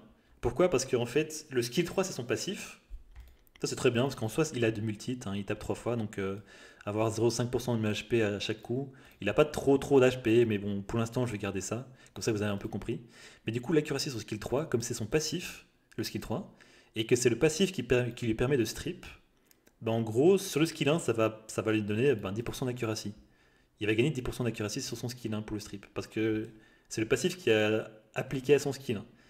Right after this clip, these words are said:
Comme Tessarion, par exemple, son passif est appliqué à son skill un, son skill deux. Euh, ça peut marcher aussi sur, euh, d'autres monstres. Je les ai pas là actuellement en tête, mais vous avez compris.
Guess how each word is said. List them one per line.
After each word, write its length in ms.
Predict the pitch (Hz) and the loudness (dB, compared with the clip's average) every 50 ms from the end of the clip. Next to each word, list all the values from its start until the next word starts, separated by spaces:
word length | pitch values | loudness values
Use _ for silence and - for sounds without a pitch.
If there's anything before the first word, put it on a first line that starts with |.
| _ _ - | _ _ 4
Comme 220 | - 147 135 135 | 6 6 6 6
Tessarion, 380 | 135 - 127 - 120 113 123 151 | 8 6 6 6 6 4 2 2
par 120 | - 117 | 2 2
exemple, 320 | 107 104 101 117 127 139 - | 2 2 2 -2 -2 -4 -4
son 140 | - - 101 | -8 -8 -4
passif 360 | - 110 - - - - - | -4 -4 -4 -4 -6 -6 -6
est 80 | 101 98 | -6 -6
appliqué 280 | 98 - - 101 - 117 | -6 -8 -8 -4 -2 -2
à 40 | 113 | -2
son 120 | - 107 | -2 -4
skill 180 | 98 - - 113 | -8 -6 -6 -6
un, 60 | 123 | -6
son 100 | 123 120 | -6 -8
skill 200 | - - 117 98 | -6 -6 -6 -6
deux. 140 | 101 98 110 - - - - - - - - - - - _ _ _ _ _ - - - - - - | -6 -8 -10 -14 -20 -20 -20 -20 -20 -20 -20 -20 -20 -20 _ _ _ _ _ -14 -14 -14 -12 -8 -4
Euh, 640 | 107 104 104 101 101 101 101 101 101 101 101 101 | -2 -2 0 0 0 0 0 0 0 0 0 -2
ça 140 | 95 - - | -4 -6 -6
peut 80 | - 117 | -6 -4
marcher 240 | 107 107 - - 113 | -4 -4 -2 -2 -2
aussi 160 | 107 - 101 | -2 -2 -6
sur, 180 | - 107 98 | -6 -4 -4
euh, 380 | 98 92 95 92 92 92 92 92 | -4 -4 -4 -4 -6 -6 -8 -8
d'autres 340 | 92 95 113 120 - - 120 | -8 -4 -4 -4 -2 -2 -4
monstres. 540 | 104 98 95 101 117 120 120 - 110 95 90 | -4 -2 -4 -6 -6 -6 -6 -4 -4 -4 -4
Je 140 | 104 101 117 | -4 -4 -2
les 100 | 117 123 | -2 0
ai 20 | |
pas 200 | 123 123 135 131 | 2 4 6 6
là 180 | 127 123 123 127 | 6 6 6 6
actuellement 460 | 127 127 127 - 131 120 117 117 113 | 4 4 2 2 2 2 2 0 0
en 40 | 110 | 0
tête, 280 | - 120 135 127 - | 2 0 0 0 -2
mais 60 | 120 110 | -6 -4
vous 140 | 104 101 | -4 -2
avez 80 | 104 101 | -4 -4
compris. 360 | 104 107 98 - 139 175 - | -4 -4 -6 -6 -6 -6 -8